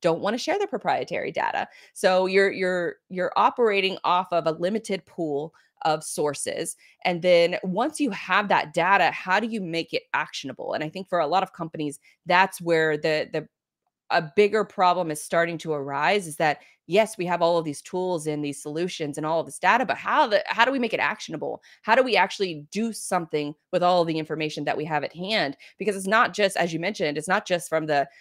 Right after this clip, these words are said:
the technology side of things, but it's also from geopolitical risk and what's going on in the world.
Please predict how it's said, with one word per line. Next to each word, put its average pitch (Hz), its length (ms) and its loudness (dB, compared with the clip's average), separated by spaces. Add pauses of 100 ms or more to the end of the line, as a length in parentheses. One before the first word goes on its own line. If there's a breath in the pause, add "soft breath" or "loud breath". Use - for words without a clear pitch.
(160 loud breath)
the 170 60 -2
technology 190 600 0
side 147 280 0
of 143 80 -6
things, 143 360 -4 (200)
but 175 100 -2
it's 165 80 -2
also 202 220 0
from 160 300 -2
geopolitical 165 920 -2
risk 240 540 -2
and 160 220 0
what's 165 200 0
going 190 240 2
on 196 120 0
in 202 60 0
the 185 60 0
world. 226 420 2